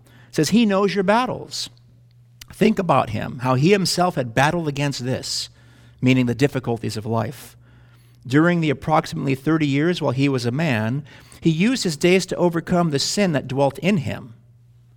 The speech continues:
As soon as I read that, I had to stop and reread it and think about it. What do you mean the sin that dwelt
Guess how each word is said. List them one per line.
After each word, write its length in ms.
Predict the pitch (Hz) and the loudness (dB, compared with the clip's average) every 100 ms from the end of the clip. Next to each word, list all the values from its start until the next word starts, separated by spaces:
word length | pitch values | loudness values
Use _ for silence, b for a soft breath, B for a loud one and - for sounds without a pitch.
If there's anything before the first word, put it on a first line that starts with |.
| _ | _
As 80 | - | -10
soon 140 | - 240 | -2 2
as 100 | 190 | 2
I 80 | |
read 240 | 143 139 131 | 4 2 2
that, 140 | 175 | 2
I 80 | 156 | 2
had 100 | 135 | 0
to 80 | 110 | -2
stop 460 | - 147 175 208 - | -2 2 2 0 -4
and 140 | 113 | -6
reread 400 | 110 110 143 190 | -6 -2 2 2
it 100 | 208 | 0
and 100 | 110 | -2
think 220 | 139 160 | -4 -2
about 280 | 170 170 185 | -2 0 0
it. 60 | 147 | 0
What 200 | 143 226 | -2 0
do 80 | |
you 100 | 254 | 0
mean 240 | 196 190 190 | 0 0 -2
the 100 | 135 | -2
sin 460 | - - 185 196 | -4 -2 0 0
that 160 | 180 120 | 0 -4
dwelt 380 | 123 139 143 | -4 -2 -2